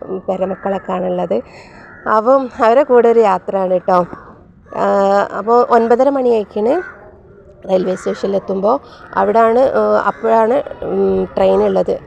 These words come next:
എവിടേക്കാന്ന് വെച്ചാൽ തിരുവനന്തപുരത്തേക്കാണ് ട്ടോ. അപ്പോൾ അവിടെ ഒരു ഫംഗ്ഷൻ ഉണ്ട്.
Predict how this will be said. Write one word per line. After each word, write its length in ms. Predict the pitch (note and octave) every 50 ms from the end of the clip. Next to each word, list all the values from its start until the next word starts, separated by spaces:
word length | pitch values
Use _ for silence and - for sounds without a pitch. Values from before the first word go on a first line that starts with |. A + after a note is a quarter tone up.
| -
എവിടേക്കാന്ന് 540 | - F#3+ F#3+ F#3 F#3+ F#3+ - A3+ A3 A3+ A#3+
വെച്ചാൽ 260 | A3 - G#3+ G#3 G#3 C#4 - -
തിരുവനന്തപുരത്തേക്കാണ് 1000 | - A3+ G#3+ G3+ F#3+ F#3+ F#3 F#3+ F#3 - F#3 - G3 F#3 F#3 G3 F#3 F#3 F#3+ F3+
ട്ടോ. 160 | - F#3+ F#3+ F#3+ - - - - - - - - - - -
അപ്പോൾ 160 | G#3+ G3 A#3
അവിടെ 240 | A#3 A3+ A3 A3+ A#3+
ഒരു 160 | B3 A#3+ C#4 E4+
ഫംഗ്ഷൻ 420 | - - C4 G#3+ G3+ - - G#3+ G#3
ഉണ്ട്. 260 | G#3+ G3+ F#3+ G#3